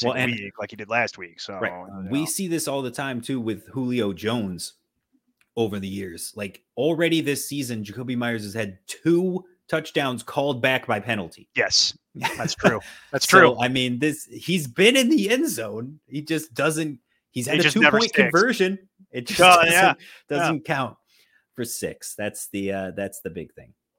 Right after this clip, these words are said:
Speaker 1: So that's, that's one I am absolutely looking at. Anywhere I can possibly acquire Jakobi Meyers, I'm certainly looking to do it.
Speaker 2: It's crazy to me how involved he is and how little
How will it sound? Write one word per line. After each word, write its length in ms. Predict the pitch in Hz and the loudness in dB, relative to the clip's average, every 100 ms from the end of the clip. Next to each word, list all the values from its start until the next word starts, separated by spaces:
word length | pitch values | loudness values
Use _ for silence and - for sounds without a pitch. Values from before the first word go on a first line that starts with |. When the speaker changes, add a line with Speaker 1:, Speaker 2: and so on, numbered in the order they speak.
| _ _ _ _ | _ _ _ _
Speaker 1:
So 180 | - 104 | -8 0
that's, 540 | 117 127 - - - _ _ _ 90 | 0 0 -6 -14 -16 _ _ _ -6
that's 300 | 117 131 - | -4 -2 -6
one 220 | 123 117 | -6 -4
I 180 | 107 107 | -4 -6
am 160 | 104 101 | -6 -6
absolutely 720 | 95 101 - 92 92 80 85 | -6 -8 -8 -10 -8 -10 -12
looking 300 | 80 - 80 | -12 -14 -14
at. 220 | 80 80 _ _ | -14 -14 _ _
Anywhere 460 | 107 113 107 98 95 | -6 -4 0 2 2
I 80 | 85 | -2
can 160 | 92 | -4
possibly 600 | 80 - 101 90 92 92 82 | -10 -4 -4 -4 -6 -6 -6
acquire 640 | - 87 82 76 73 - _ | -10 -10 -10 -10 -12 -16 _
Jakobi 380 | - - 80 62 | -16 -10 -10 -10
Meyers, 500 | 65 62 52 50 - - | -10 -10 -10 -12 -16 -16
I'm 140 | 73 | -16
certainly 360 | 69 - - - | -12 -12 -12 -16
looking 260 | - - - | -14 -14 -16
to 80 | - | -14
do 160 | 52 | -14
it. 140 | 55 _ _ _ _ _ _ _ | -14 _ _ _ _ _ _ _
Speaker 2:
It's 140 | 156 - | -18 -16
crazy 340 | - 185 190 | -14 -14 -14
to 60 | 180 | -16
me 180 | 151 139 | -14 -14
how 220 | 120 123 | -10 -10
involved 380 | 110 104 107 104 | -10 -10 -12 -12
he 160 | 107 98 | -16 -18
is 180 | 92 95 | -18 -18
and 60 | |
how 140 | 104 98 | -16 -16
little 320 | 92 98 95 | -16 -16 -18